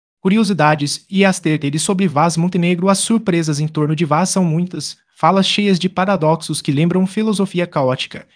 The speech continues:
e as teorias que aparecem em momentos sutis, como variações de tom de voz ou referências visuais ligando a outros vilões de Far Cry. Esses detalhes enriquecem cada encontro, tornando-o inesquecível.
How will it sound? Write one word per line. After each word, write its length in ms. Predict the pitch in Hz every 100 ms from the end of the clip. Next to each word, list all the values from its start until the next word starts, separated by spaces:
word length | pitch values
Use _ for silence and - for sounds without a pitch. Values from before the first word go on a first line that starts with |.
| -
e 120 | 160
as 140 | 185 185
teorias 440 | 160 156 139 -
que 120 | -
aparecem 500 | 190 185 170 - 185
em 40 | 156
momentos 400 | 165 165 170 -
sutis, 540 | 208 - 117 - - _ _
como 240 | - 196 180
variações 520 | 185 185 175 160 143
de 120 | 156
tom 200 | 170 185
de 100 | 190
voz 420 | 139 135 156 160 -
ou 80 |
referências 580 | 180 202 190 147 147 147
visuais 540 | 139 170 180 165 160 156
ligando 440 | 165 170 190 196
a 60 | 160
outros 360 | 143 160 180
vilões 360 | 160 175 139 143
de 120 | 156
Far 340 | 156 143 120 -
Cry. 280 | 101 - _ _ _ -
Esses 260 | 131 131
detalhes 440 | 127 160 143 147 147
enriquecem 520 | 160 190 202 196 214
cada 240 | 196 190
encontro, 480 | 196 185 175 165 131 -
tornando-o 440 | 156 139 143 185 208
inesquecível. 760 | 202 - 185 - 120 110 -